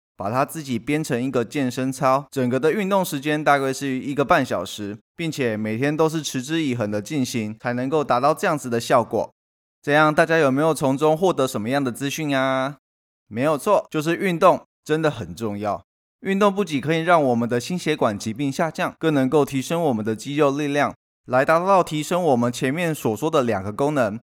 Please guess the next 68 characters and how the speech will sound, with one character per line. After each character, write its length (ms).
动 200
作 100
的 140
产 240
生 260
及 200
保 240
护。 280
也 160
是 160
因 200
为 80
让 200
肌 160
肉 160
有 160
足 240
够 140
的 140
肌 260
力 360
以 120
及 120
耐 220
力， 280
才 140
能 180
够 220
一 60
直 120
这 120
样 180
子 160
的 140
重 220
复 200
动 240
作， 280
不 80
容 200
易 120
疲 260
乏， 280
并 160
且 160
能 160
够 160
达 160
到 180
缓 300
冲 240
冲 240
击 140
力 160
的 100
效 240
果， 280
以 120
至 180
于 160
把 200
关 240
节 180
保 220
护 120
得 280
良 240
好， 260